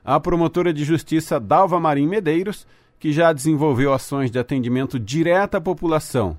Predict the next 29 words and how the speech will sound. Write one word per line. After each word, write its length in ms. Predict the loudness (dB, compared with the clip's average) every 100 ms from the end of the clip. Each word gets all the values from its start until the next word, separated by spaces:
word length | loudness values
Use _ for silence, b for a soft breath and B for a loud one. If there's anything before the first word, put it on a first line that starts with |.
| -4
nos 260 | 2 2 2
municípios 720 | 2 2 0 -2 -2 -4 -4
de 160 | -4
Cidade 600 | -4 -6 -4 0 0 -2
Gaúcha, 460 | -4 -4 -4 -6 -8
lá 280 | -4 -2 -2
no 140 | -2
noroeste 680 | 0 2 4 4 0 -4 -6
do 120 | -8
Paraná, 360 | -6 -2 -2 -2 b b b b
e 80 | -6
também 380 | -4 0 -2 -4 -4
em 100 | -2
Morretes, 680 | 0 0 0 -2 -6 -18 -8
no 240 | -4 -2
litoral. 480 | -2 -2 -2 -2 -4 -10 _ b b b b b b b _
Doutora 280 | -4 2 4
Dalva, 360 | 6 6 4 -2
o 100 | 0
atendimento 600 | 0 0 -2 -2 -2 -2
à 40 | -4
população 920 | -4 -4 -2 -2 -2 -2 0 -2 -4 -8
está 420 | -12 -6 -4 -2
entre 240 | -4 -4 -4
as 160 | -2
atribuições 720 | -2 -4 -4 -4 -4 -4 -4
do 120 | -2 -2
Ministério 440 | -2 -4 -8 -8
Público. 640 | -10 -12 -12 -14 -14 -16